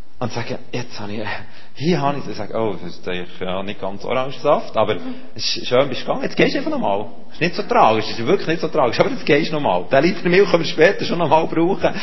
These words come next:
Speaker 1: Jetzt laufst du einfach nochmal. Das ist viel angenehmer als Vater, als wenn,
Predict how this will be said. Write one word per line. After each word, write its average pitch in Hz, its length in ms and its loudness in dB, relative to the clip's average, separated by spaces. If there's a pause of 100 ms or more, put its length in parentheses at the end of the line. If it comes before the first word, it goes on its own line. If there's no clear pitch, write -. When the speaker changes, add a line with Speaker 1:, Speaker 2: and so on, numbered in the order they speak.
(160)
Speaker 1:
Jetzt - 300 4
laufst 147 300 6
du - 20 4
einfach 131 140 2
nochmal. 107 280 -2 (540)
Das 226 160 2
ist - 180 -2 (160)
viel 240 300 2
angenehmer 214 680 0
als 117 220 -4
Vater, 170 520 -2
als 147 320 2
wenn, 151 160 4